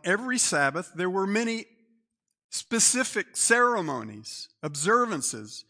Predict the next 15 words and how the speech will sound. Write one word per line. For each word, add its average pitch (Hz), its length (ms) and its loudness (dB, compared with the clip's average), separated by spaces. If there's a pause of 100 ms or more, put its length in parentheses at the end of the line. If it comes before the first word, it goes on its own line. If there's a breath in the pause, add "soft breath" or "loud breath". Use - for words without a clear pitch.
(180 soft breath)
that 156 200 0
every 262 340 4
Jew 208 340 -4
participated 170 880 -4
in 151 200 -2
directly 208 600 -2
or 165 200 -6
by 151 220 -2
observation, 175 1000 0 (140)
watching 175 420 0
what 160 140 -8
the 156 60 -10
priests - 560 -6
were 139 140 -8
doing. 123 460 -10